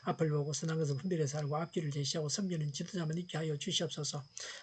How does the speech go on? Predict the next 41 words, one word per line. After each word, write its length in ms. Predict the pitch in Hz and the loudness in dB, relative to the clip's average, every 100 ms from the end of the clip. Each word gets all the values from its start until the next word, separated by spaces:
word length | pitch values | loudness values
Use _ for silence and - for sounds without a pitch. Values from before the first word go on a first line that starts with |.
| - | 2
하나님께서 560 | 226 214 202 196 208 | 6 8 8 4 2
주신 300 | 180 190 202 | -2 2 4
권세로 300 | 208 190 175 | 6 6 4
섬기는 360 | 151 220 190 151 | 4 4 4 2
자가 220 | 143 143 | 2 2
강해지게 440 | 135 156 156 175 | 2 0 0 0
하여 220 | 151 156 147 | 0 0 0
주시옵소서. 680 | 170 - 151 156 135 143 - - - - | -2 -2 -2 -2 -2 -4 -6 -12 -12 -6
지도자들과 600 | - 156 147 143 143 151 | 2 4 4 2 2 2
이 80 | 143 | 0
백성들에게 680 | 156 - 165 151 147 143 147 | 0 0 0 0 0 0 -2
선한 300 | - 156 160 | 0 0 2
것을 180 | 156 | 0
분별하는 440 | 139 180 156 151 147 | 0 0 2 2 0
지혜를 300 | - 160 147 | 0 0 0
주옵소서. 640 | 160 151 - 147 - 135 - - - - | 0 -2 -2 -4 -2 -6 -8 -12 -12 0
나아갈 360 | 165 156 147 | 2 4 2
길을 160 | 139 156 | 0 0
알게 280 | 143 143 151 | 2 2 0
하시고 320 | 143 151 147 | 0 0 -2
지할 260 | - 165 156 | 0 0 0
것과 240 | 156 143 | -4 -4
버릴 200 | 151 170 | -2 -2
것을 220 | 156 170 | -2 -2
알고 260 | 156 147 151 | -2 0 0
행하여 280 | 165 156 170 | 0 0 -2
흥하게 440 | - 170 185 180 | 0 0 0 0
하옵소서. 580 | 156 151 - 147 143 139 - - - - | 0 0 -2 -4 -4 -8 -10 -14 -10 0
적절한 360 | 202 - 202 | 2 6 4
때에 100 | 185 | 4
고칠 300 | 180 220 196 | 2 0 2
것을 240 | 175 160 151 | 0 2 2
고치게 380 | 220 - 175 | 0 0 -2
하옵소서. 500 | 143 139 - 143 - | -2 -2 -2 -2 -2
업무 320 | 139 240 196 196 | 0 4 4 4
방해가 300 | 180 180 160 | 2 2 0
없게 180 | 139 | 0
하시고 240 | 160 143 170 | -2 -2 0
업무에 220 | 165 151 | 2 0
충실하게 480 | - 202 170 147 143 | 0 -2 0 -2 0
하옵소서. 580 | 143 143 - 143 147 | -2 -4 -4 -4 -4